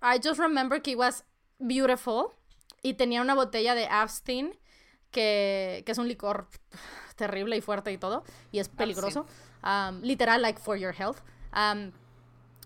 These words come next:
Speaker 1: pero tenía la, la jeta de Van Gogh. <laughs> I'm never gonna forget that. O sea, es una marca
Speaker 2: Oh my
Speaker 1: que,
Speaker 2: God.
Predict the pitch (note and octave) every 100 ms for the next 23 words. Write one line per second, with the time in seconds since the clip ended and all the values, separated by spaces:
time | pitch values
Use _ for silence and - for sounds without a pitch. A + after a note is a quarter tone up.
0 | - - - C4 C4+ B3+ B3 C4+ C#4 B3+
1 | A#3 - G#3+ B3 A3+ G3 F3+ E3 - -
2 | - D4 D4 C#4 C4+ D4 B3 A#3+ A3 G#3
3 | F#3 E3+ A3 C#4+ A3 C#4 C#4+ D4+ D4+ C#4+
4 | - G#3 G#3+ A3+ G#3+ F3+ G#3+